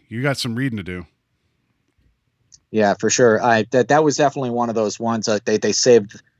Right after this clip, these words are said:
Speaker 2: the, the more notable for last. Um, he was, he obviously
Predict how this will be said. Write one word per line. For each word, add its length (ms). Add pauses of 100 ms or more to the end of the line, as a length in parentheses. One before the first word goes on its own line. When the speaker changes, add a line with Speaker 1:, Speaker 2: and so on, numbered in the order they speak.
(600)
Speaker 2:
the, 380 (580)
the 140
more 300
notable 840 (280)
for 200
last. 520 (100)
Um, 540
he 240
was, 340 (100)
he 280 (260)
obviously 560